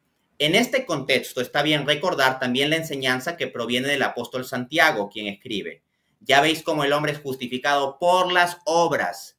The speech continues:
y no por la fe solamente. Parecería lo contrario, pero no es lo contrario. Porque así como el cuerpo sin espíritu está muerto, así también la fe sin obras está muerta.'" Santiago dos, del veinticuatro y veintiséis. Sigue diciendo el Papa Francisco:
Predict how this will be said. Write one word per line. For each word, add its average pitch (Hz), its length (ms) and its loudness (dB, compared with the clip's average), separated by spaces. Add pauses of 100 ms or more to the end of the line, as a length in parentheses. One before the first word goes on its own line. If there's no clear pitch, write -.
y 139 160 -4
no 175 300 2
por 170 240 0
la 143 220 0
fe 180 240 -2
solamente. 92 840 -6 (500)
Parecería 139 560 2
lo 202 140 0
contrario, 151 520 -4
pero 110 180 -6
no 113 120 -2
es 135 60 -4
lo 131 120 -4
contrario. 98 460 -10 (540)
Porque 156 320 2
así 233 260 -2
como 240 240 4
el 196 160 0
cuerpo 196 320 0
sin 151 200 -2
espíritu 151 460 -2
está - 220 -4
muerto, 139 640 -2
así 117 420 -2
también 160 460 -2
la 117 200 -2
fe 156 140 -2
sin 123 240 -8
obras 151 380 0
está 131 260 -4
muerta.'" 113 560 -8
Santiago 139 500 -2
dos, 151 220 2
del 147 240 -8
veinticuatro 113 520 -8
y - 40 -6
veintiséis. 92 600 -12 (320)
Sigue 170 280 2
diciendo 160 320 -2
el 151 80 -4
Papa 151 240 0
Francisco: 110 680 -8